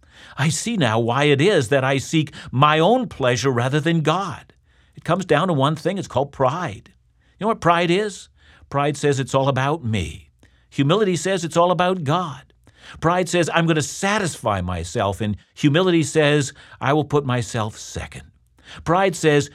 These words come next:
"Don't you get in the way of the things I need," and humility says, "I'll gladly sacrifice what I desire for the sake of something much greater than myself."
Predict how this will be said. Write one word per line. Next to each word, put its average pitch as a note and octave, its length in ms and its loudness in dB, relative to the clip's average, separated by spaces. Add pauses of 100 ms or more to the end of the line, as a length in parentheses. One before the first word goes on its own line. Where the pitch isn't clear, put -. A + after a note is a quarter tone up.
"Don't G#3+ 360 2
you G3 220 2
get F3 280 0
in E3+ 200 0
the C#3+ 80 2
way A#2 220 0
of G#2+ 80 -2
the G2+ 100 -2
things A2 340 -2
I G#2 180 0
need," F2+ 300 -2
and F2+ 100 -4
humility A#2+ 480 -2
says, G#2 400 -2 (300)
"I'll A2+ 180 0
gladly A#2+ 560 -2
sacrifice G#2+ 760 -2
what G#2+ 140 -2
I A2+ 140 -2
desire F#2 520 -4
for G2+ 260 -4
the F#2+ 120 -4
sake A2+ 340 -2
of F#2+ 100 -10
something G2+ 720 -2 (260)
much G2+ 300 -6
greater F#2 300 -4
than G2 120 -4
myself." G2+ 760 -10